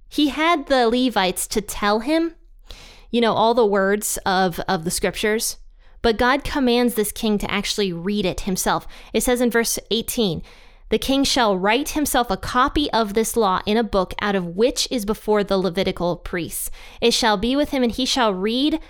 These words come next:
from it all the days of his life, that he may learn to fear Yahweh his God, to keep all the words of this law and these statutes and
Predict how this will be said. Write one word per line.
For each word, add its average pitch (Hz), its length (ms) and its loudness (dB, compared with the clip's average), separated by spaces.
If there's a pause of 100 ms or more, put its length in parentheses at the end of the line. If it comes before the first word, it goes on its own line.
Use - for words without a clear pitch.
(140)
from 226 320 2
it 202 260 0
all 226 260 4
the 254 100 2
days 220 260 2
of 196 80 -6
his 190 160 -2
life, 202 160 0
that 185 160 -4
he 220 140 0
may 214 180 2
learn 220 380 2
to 220 80 0
fear 240 580 -2
Yahweh 196 380 0
his 190 240 -2
God, 180 340 0 (380)
to 220 80 -4
keep 240 240 0 (100)
all 240 220 4
the 240 80 4
words 202 240 2
of 190 80 0
this 185 200 -2
law 175 200 0 (240)
and 196 180 2
these 170 140 -2
statutes 196 680 -2
and 175 360 -2